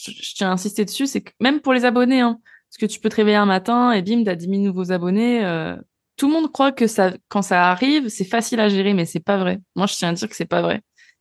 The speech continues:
C'est pas vrai parce que si t'es pas préparé, si t'as pas le système en place, et même sur Instagram, hein, c'est pour ça qu'on dit que c'est, euh, la plupart du temps, c'est, c'est, comment dire, c'est évolutif, c'est progressif, parce qu'il y a très peu de personnes qui sont en capacité de gérer toute cette vague de notifications, de demandes, parfois de haters,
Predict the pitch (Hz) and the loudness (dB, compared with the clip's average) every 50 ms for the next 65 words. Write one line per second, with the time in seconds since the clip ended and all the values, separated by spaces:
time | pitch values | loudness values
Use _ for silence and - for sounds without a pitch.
0 | _ _ - 175 185 196 185 214 247 240 202 190 - 170 - 214 208 220 214 208 | _ _ -6 0 0 2 4 4 2 2 0 0 -2 -4 -4 -2 -2 0 0 0
1 | - 202 208 190 185 185 214 208 - 175 160 - 208 202 - 202 185 196 190 185 | -2 -2 0 2 2 2 2 0 -2 -4 -2 -2 -2 -2 -2 -4 -2 -2 -2 -2
2 | 180 180 180 190 202 - - - 214 240 240 247 - 220 208 208 - - 202 202 | 0 0 0 0 0 0 0 2 2 2 2 2 2 0 0 0 0 -2 -2 -2
3 | 220 226 208 185 196 202 _ _ _ _ _ _ _ _ _ _ _ - - - | 0 0 2 0 0 -2 _ _ _ _ _ _ _ _ _ _ _ -8 -4 -4
4 | 214 - 269 247 220 208 190 208 208 - - 190 180 175 170 165 160 160 160 156 | -2 -2 0 2 4 4 4 2 0 0 2 4 6 6 6 4 4 4 2 2
5 | 160 165 185 175 180 175 170 175 170 - 196 208 202 - - 165 156 156 151 151 | 0 -2 -2 0 0 0 0 0 -4 -2 -2 -2 -2 -2 -2 -2 0 0 0 0
6 | 151 147 143 131 - - - - - - - - - - - - - - 190 185 | 0 0 -2 -4 -4 -8 -10 -14 -16 -16 -12 -10 -10 -8 -8 -8 -6 -6 -6 -2
7 | - 170 165 160 175 180 185 185 214 226 - 196 185 - 170 175 175 175 - 285 | 0 0 2 2 2 0 0 -2 -4 -4 -4 -4 -4 -4 -2 -2 -2 -2 -2 -4
8 | 294 - - _ _ _ _ _ _ _ _ - - 180 180 - 170 170 - - | -6 -6 -8 _ _ _ _ _ _ _ _ -6 -4 -4 -2 -2 -4 -4 -2 0
9 | 233 220 240 247 208 220 202 190 233 247 254 240 - - 185 180 175 175 175 170 | 0 2 2 0 2 2 0 2 4 4 2 2 2 0 -2 -2 0 -2 -2 -2
10 | 175 175 - - 247 202 180 175 165 175 190 196 226 220 - 202 - - 175 175 | -2 -4 -4 -4 -2 0 0 0 0 0 0 2 0 0 -2 -6 -4 -2 -2 -2
11 | 165 165 180 208 220 240 208 190 185 - _ _ _ - 180 185 202 214 208 - | 0 2 2 4 4 4 2 0 -4 -8 _ _ _ -2 0 2 2 2 0 0
12 | - 233 220 226 220 208 - - 202 196 208 220 214 - 170 156 170 160 165 202 | -2 0 2 2 2 2 2 0 0 0 0 0 -2 -4 -4 -6 -4 0 2 4
13 | 208 202 190 185 202 214 196 - 170 - - 185 185 165 160 165 - - 185 202 | 4 4 4 4 2 2 0 0 -4 -4 -4 -4 -4 -2 -2 -2 0 2 2 2
14 | 190 185 185 180 180 196 208 | 2 0 0 2 2 2 2